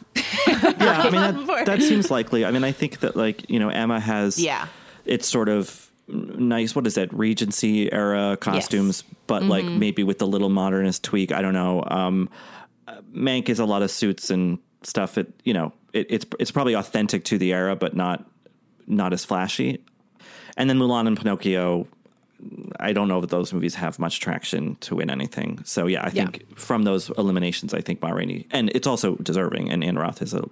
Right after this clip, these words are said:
Speaker 2: legend and doing the, you know, great work at, in her late eighties.
Speaker 3: Um, I will say that, uh, Amanda Seyfried's, um, costumes and make are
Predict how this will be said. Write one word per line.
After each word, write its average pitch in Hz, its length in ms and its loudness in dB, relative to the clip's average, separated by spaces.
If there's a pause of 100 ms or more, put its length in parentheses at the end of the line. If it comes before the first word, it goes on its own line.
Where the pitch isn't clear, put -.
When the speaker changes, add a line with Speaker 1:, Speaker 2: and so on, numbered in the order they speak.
(120)
Speaker 2:
legend - 400 -4 (140)
and - 280 -6 (520)
doing 90 220 2
the, 87 120 -2
you 95 160 -2
know, 78 160 -2 (100)
great 101 220 0
work 85 260 -2
at, - 100 -4 (540)
in 95 120 2
her 85 80 0
late 87 200 0
eighties. 71 380 -2 (460)
Speaker 3:
Um, 202 240 2
I 208 100 0
will 226 140 2
say 214 220 0
that, 180 180 0
uh, 165 140 0
Amanda 165 240 -4
Seyfried's, - 600 -12
um, 165 400 -6 (320)
costumes 156 380 -4
and 147 60 -6
make 156 180 -6
are 165 180 -4